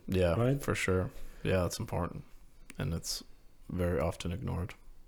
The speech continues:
Speaker 2: So f-, from, from, on that note, is there anything that you feel that you would like to work on, like, for yourself? You said you,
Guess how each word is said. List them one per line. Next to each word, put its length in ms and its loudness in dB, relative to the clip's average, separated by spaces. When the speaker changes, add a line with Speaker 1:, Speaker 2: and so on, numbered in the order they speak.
Speaker 2:
So 680 6
f-, 340 -4
from, 540 4
from, 760 6
on 180 6
that 240 8
note, 380 6
is 200 6
there 480 6
anything 640 6
that 400 4
you 500 6
feel 480 4
that 340 0
you 200 4
would 300 2
like 280 0
to 100 -2
work 380 -2
on, 400 4
like, 240 0
for 200 -2
yourself? 540 -2
You 100 6
said 260 4
you, 520 2